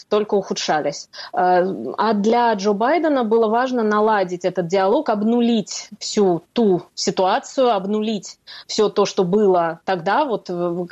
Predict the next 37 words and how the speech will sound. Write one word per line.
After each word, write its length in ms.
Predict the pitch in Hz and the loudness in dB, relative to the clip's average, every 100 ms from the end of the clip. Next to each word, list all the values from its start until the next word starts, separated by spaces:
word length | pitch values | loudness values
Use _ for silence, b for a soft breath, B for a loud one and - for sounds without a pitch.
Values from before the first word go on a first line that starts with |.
| 190 - | -6 -2
те, 160 | 220 | -4
все 220 | - - 196 | -2 -2 0
те 180 | 208 | 0
обсуждения, 480 | 180 - 185 269 320 | -2 -2 -2 0 2
и 40 | 233 | 0
начать 440 | 208 - 226 202 | 0 -2 -2 -2
заново. 500 | 185 175 170 170 170 B B - | -2 -2 -2 -4 -4 B B -2
Ну 80 | 240 | 0
и 100 | 277 | 2
плюс, 240 | 240 277 | 0 -2
конечно, 460 | - 202 202 214 208 | -2 -2 -2 -2 -2
вопрос 320 | 190 202 196 | 0 0 -2
Китая. 580 | - 196 220 262 311 277 | -4 -2 0 2 0 0
Конечно, 640 | - 208 233 - 226 202 B B | -2 -2 -2 -2 -2 -4 B B
э, 160 | - 185 | 0 0
С 120 | 180 | 0
Ш 160 | 196 220 | -2 0
А 40 | |
очень 220 | 233 220 190 | 0 0 -2
волнуют 560 | 196 202 202 185 175 | 0 0 2 0 0
ракеты 580 | 185 190 190 202 190 180 | 0 0 0 -2 0 -4
средней 320 | 175 202 185 | 0 0 2
и 40 | 185 | 2
меньшей 300 | 185 180 180 | 0 0 0
дальности, 560 | 196 185 180 - - | 0 0 -2 -6 -2
м, 720 | 175 170 160 160 170 165 160 | 0 0 -2 -4 -2 0 0
в 80 | 170 | 0
Азии, 460 | 214 269 277 294 294 B B B | 0 0 2 2 0 B B B
и 360 | 190 190 190 | 2 4 4
у 200 | 175 170 | 2 -2
Китая 420 | 175 185 196 180 175 | -2 -2 0 2 0
их 140 | 170 | -2
очень 200 | 175 185 | -4 -2
много, 440 | 180 220 262 226 | 0 2 2 2
и, 140 | 190 180 | 2 0
конечно, 680 | 185 185 214 - 208 185 180 B B | 0 0 0 -2 -2 -2 -4 B B
для 640 | 175 180 196 190 180 175 170 | -2 2 2 2 2 0 -4